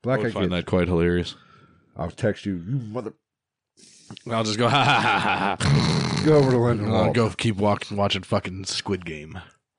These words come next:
Speaker 1: Are you watching that? Is that any good?
Speaker 2: Uh, I got, I didn't even finish the first episode today.
Speaker 1: Oh.
Speaker 2: Not 'cause it's bad. I just,
Speaker 1: I've
Speaker 2: I
Speaker 1: heard
Speaker 2: ended
Speaker 1: it's
Speaker 2: up, I ended up, I was like, "Fuck it, I got a little time. I'm gonna," and I woke up 'cause I had to do work stuff a little bit today, even though it was my day off.
Speaker 1: Right.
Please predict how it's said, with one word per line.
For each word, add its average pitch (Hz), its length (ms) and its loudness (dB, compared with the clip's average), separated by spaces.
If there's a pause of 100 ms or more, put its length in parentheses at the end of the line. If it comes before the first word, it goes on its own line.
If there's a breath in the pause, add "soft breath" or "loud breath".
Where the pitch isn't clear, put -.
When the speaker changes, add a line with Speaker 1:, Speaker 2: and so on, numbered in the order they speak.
(400)
Speaker 1:
Are 92 40 -2
you 120 120 -2
watching 120 260 -6
that? 120 80 -10
Is 117 80 -8
that 123 100 -6
any 127 120 -10
good? 123 180 -8 (360)
Speaker 2:
Uh, 113 380 4
I 120 120 4
got, 131 400 4
I 117 100 2
didn't 123 220 4
even 107 120 2
finish 104 280 -2
the 92 40 -6
first 95 320 0
episode 92 380 0
today. 92 260 0 (800)
Speaker 1:
Oh. 135 240 -14
Speaker 2:
Not 139 340 2
'cause 123 200 4
it's 104 160 -2
bad. 90 520 0
I 85 120 -4
just, 90 200 -8
Speaker 1:
I've - 80 -8
Speaker 2:
I - 20 -12
Speaker 1:
heard 123 180 2
Speaker 2:
ended 107 180 2
Speaker 1:
it's 107 80 2
Speaker 2:
up, 82 80 -2
I 123 80 4
ended 127 200 4
up, 107 160 0
I 110 100 4
was 113 100 4
like, 110 120 4
"Fuck 104 220 0
it, 101 60 0
I 101 60 2
got 104 100 0
a 101 60 -2
little 95 160 -2
time. 92 260 -2
I'm 92 100 -6
gonna," 92 200 -8 (160)
and 98 140 -10
I 95 100 -6
woke 101 320 -4
up 92 240 -2
'cause 92 140 -8
I 87 60 -4
had 87 100 -6
to 87 60 -8
do 87 140 -4
work 87 240 -8
stuff 92 360 -6
a 85 40 -6
little 92 160 -6
bit 90 180 -8
today, 90 280 -6
even 95 240 -6
though 98 60 -4
it 90 40 -6
was 92 100 -8
my 90 120 -8
day 92 160 -2
off. 95 280 -2 (220 loud breath)
Speaker 1:
Right. 73 160 -6